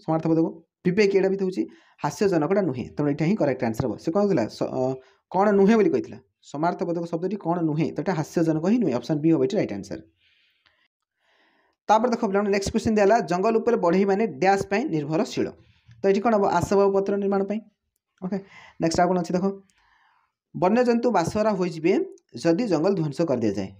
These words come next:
ଏ ପ୍ରକାର ତମକୁ ଖାଲି ଚୁଜ୍ କରିବାର ଅଛି। ଓକେ, ତ ସରିଲା ପିଲାମାନେ, ଏମିତିଆର ହିଁ କ୍ୱେଶ୍ଚନ ଆସିବ। ଓକେ, ବୁଝିପାରୁଛ?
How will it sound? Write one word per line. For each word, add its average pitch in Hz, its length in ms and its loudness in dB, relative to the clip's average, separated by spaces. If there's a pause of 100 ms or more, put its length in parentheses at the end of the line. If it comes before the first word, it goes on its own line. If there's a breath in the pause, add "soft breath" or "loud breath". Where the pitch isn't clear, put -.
(140)
ଏ 156 60 0
ପ୍ରକାର 165 220 2
ତମକୁ 147 160 -2
ଖାଲି 170 160 0
ଚୁଜ୍ - 200 -2
କରିବାର 135 240 0
ଅଛି। - 220 -6 (720 soft breath)
ଓକେ, 226 200 0 (560 soft breath)
ତ - 80 -8
ସରିଲା 208 300 2
ପିଲାମାନେ, 226 320 -2 (100)
ଏମିତିଆର 233 440 0
ହିଁ 262 140 4
କ୍ୱେଶ୍ଚନ 220 380 0
ଆସିବ। - 600 -4 (100)
ଓକେ, 160 200 0
ବୁଝିପାରୁଛ? 165 380 0